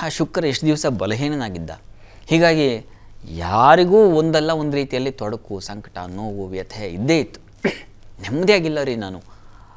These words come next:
ಅಂತಕ್ಕಂಥವ್ರು ಎಷ್ಟು ಜನ ಹೇಳಿ? ಎಲ್ರಿಗೂ ಅದು, ಅದು ಇದೆ ಸಮಸ್ಯೆ. ಆದರೆ ಈಗ ಶುಕ್ರ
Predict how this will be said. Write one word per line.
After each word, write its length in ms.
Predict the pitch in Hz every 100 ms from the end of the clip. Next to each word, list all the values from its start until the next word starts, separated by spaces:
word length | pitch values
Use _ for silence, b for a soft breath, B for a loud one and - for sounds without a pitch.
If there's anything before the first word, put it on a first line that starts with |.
| b b -
ಅಂತಕ್ಕಂಥವ್ರು 600 | 135 139 127 120 139 120
ಎಷ್ಟು 240 | 90 -
ಜನ 160 | 151 110
ಹೇಳಿ? 280 | 80 82 - -
ಎಲ್ರಿಗೂ 360 | 92 123 127 113
ಅದು, 180 | 95 - 90
ಅದು 140 | 87
ಇದೆ 180 | 85 82
ಸಮಸ್ಯೆ. 360 | - 80 - - - - b b b b -
ಆದರೆ 180 | 82 82
ಈಗ 240 | 101 135 107
ಶುಕ್ರ 340 | 92 85 -